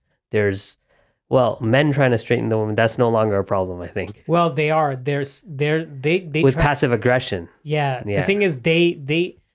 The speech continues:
Speaker 1: The
Speaker 2: they
Speaker 1: methods
Speaker 2: inter-,
Speaker 1: have changed.
Speaker 2: they interact with women as if they should be straight.
Speaker 1: As if they
Speaker 2: And
Speaker 1: should be
Speaker 2: that,
Speaker 1: straight.
Speaker 2: that act itself is, is passively trying to straighten them out, right? It's
Speaker 1: Yeah, so
Speaker 2: like
Speaker 1: instead of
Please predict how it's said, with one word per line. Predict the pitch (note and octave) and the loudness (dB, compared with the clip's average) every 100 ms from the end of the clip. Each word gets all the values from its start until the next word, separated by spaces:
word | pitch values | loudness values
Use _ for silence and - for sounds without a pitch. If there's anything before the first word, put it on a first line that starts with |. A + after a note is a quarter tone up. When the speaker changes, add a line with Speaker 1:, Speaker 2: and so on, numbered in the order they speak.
| _ | _
Speaker 1:
The | C3 | 2
Speaker 2:
they | C3+ | 4
Speaker 1:
methods | F#3+ F#3+ C3 | 4 4 4
Speaker 2:
inter-, | G#3+ | 0
Speaker 1:
have | - | 2
changed. | - F3 | 0 2
Speaker 2:
they | G#3 | 0
interact | A3 A3 F3 G3+ - | 2 2 2 0 0
with | F3 E3 | -2 0
women | C#3+ E3 F#3 F3 | 0 0 0 -2
as | C#3+ C#3 | -2 -4
if | C3+ | -2
they | C#3+ | -2
should | C#3 D#3 C3+ | -2 -4 -6
be | C3+ | -8
straight. | - C3+ A#2 - _ - | -10 -12 -12 -14 _ -4
Speaker 1:
As | A2+ B2 | 0 2
if | A#2+ | 2
they | A#2+ | 0
Speaker 2:
And | |
Speaker 1:
should | - C3+ | 2 2
be | D3 | 2
Speaker 2:
that, | F3 | 0
Speaker 1:
straight. | - - | -2 -2
Speaker 2:
that | E3 F3 | 0 0
act | D3 F3+ - | -2 -4 -4
itself | E3+ - E3 E3 - - | -6 -2 0 0 -2 -8
is, | - D#3 C3+ - _ _ _ _ _ - | -4 -4 -4 -10 _ _ _ _ _ -2
is | D3+ C#3 B2+ C3 C3+ - | 0 0 -2 -8 -12 -12
passively | - D#3 D#3+ E3 C#3 D3 C#3+ | -2 -2 0 -2 -2 -2 -4
trying | - C#3+ C#3 C3+ | -4 -2 -2 -2
to | |
straighten | C3+ - C3 B2+ | -4 -6 -8 -10
them | B2 | -12
out, | A#2 - _ | -16 -18 _
right? | - - | -20 -8
It's | - | -2
Speaker 1:
Yeah, | A2 | 0
so | F#2+ B2 | 2 2
Speaker 2:
like | |
Speaker 1:
instead | A#2+ D#3 | 4 2
of | D#3 | 0